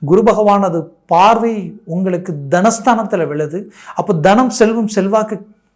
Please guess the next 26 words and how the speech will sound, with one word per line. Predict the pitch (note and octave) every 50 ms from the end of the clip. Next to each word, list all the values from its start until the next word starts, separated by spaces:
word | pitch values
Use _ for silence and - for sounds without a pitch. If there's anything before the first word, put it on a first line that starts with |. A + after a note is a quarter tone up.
| _ _
உண்டாக | _ D#3 D#3 F#3 G3+ G#3 G3 - F#3
போகுது. | - D#3+ D3 D3 D#3 F#3 F#3 -
கேட்ட | - F#3 F#3+ A3+ B3+ B3 A#3+ C4 A3+
இடத்துல | G3 G3 G#3 G3+ B3 A#3+ A#3 A#3
பணம் | - F3 E3+ G#3+ A#3
கிடைக்க | G#3 G3 E3+ E3 - F3
போகுது. | D3+ D3+ D#3 C#3+ C#3+ D#3 D3+ E3+ G3 - - - - - - - - _
அது | - - D#3 F3+ G#3+
மட்டும் | A#3 A3+ A3+ B3+ A3+
இல்ல, | G3+ F#3 E3+ F3 F#3+ G#3+ F#3+
லோன் | E3+ E3+ F#3 G3+ A#3+ C4
சம்மந்தப்பட்ட | - - - B3 A3+ G3+ G#3+ G3 F#3 F#3+
விஷயங்கள் | F3 D#3+ - A#3 A3+ G#3 F3+ E3
எல்லாம் | E3+ F3+ G3+ A3+ A#3
ஒரு | G#3+ G3
நல்ல | F3 E3+ F#3 A3 A#3+ A3
மாற்றங்கள் | F#3 D#3+ D#3 E3 F#3+ G3+ - - A#3 G#3 G3+ G3 F3+
கிடைச்சி, | - F3+ E3+ F3 F3 - A3+ A3+ A3+ A3+ A3+ - - - - -
ஒரு | _ F#3+ G3+ G3+
சின்ன | - B3+ C4+ C4+
சின்ன | C4+ - B3+ B3
விஷயங்களால | A3+ G3+ G3 - B3+ A#3+ A3+ A#3 A3+ A3 A3
உங்களுக்கு | A3+ A#3+ A#3+ A3+ G3 F#3 F#3+ F#3
கிடைக்க | F#3+ F#3+ F#3 G#3 A3
வேண்டிய | A#3+ A#3 G#3 G3 F3+
லோன் | E3+ F#3+ G#3+ G#3 G#3